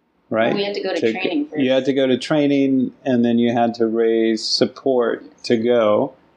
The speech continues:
Speaker 1: because it's, it's not like there's one organization that's just paying you to
Speaker 2: Yeah.
Speaker 1: go. How did, what were some of your feelings when they gave you the number of how much you need to raise? And, um, how did you start?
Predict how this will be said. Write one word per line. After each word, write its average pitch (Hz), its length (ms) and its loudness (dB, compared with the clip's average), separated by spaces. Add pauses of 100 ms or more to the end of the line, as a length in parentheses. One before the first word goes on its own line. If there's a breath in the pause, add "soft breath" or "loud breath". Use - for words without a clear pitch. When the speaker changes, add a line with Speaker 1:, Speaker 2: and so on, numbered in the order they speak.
(520)
Speaker 1:
because 113 400 0
it's, 107 180 0
it's 117 280 0
not 113 180 2
like 110 220 0
there's 110 240 0
one 110 180 2
organization 107 680 0
that's 104 220 -2
just - 280 -4
paying 110 280 0
you 107 100 0
to 104 100 0
Speaker 2:
Yeah. 101 40 -2
Speaker 1:
go. 104 260 0 (640)
How 156 340 0
did, 160 360 -2 (540)
what 143 360 0
were 156 120 0
some 139 200 0
of 127 60 2
your 117 120 2
feelings 120 760 -2
when 113 220 0
they 113 160 0
gave 117 240 -2
you 123 100 0
the 117 100 0
number 110 600 0
of 110 160 -4
how 120 100 -2
much 113 280 -2
you 120 100 0
need 113 240 0
to 117 100 -4
raise? 107 640 0 (680)
And, 113 640 2 (120)
um, 107 640 0 (1160)
how 135 400 -2
did 139 200 0
you 123 200 2
start? 123 580 -4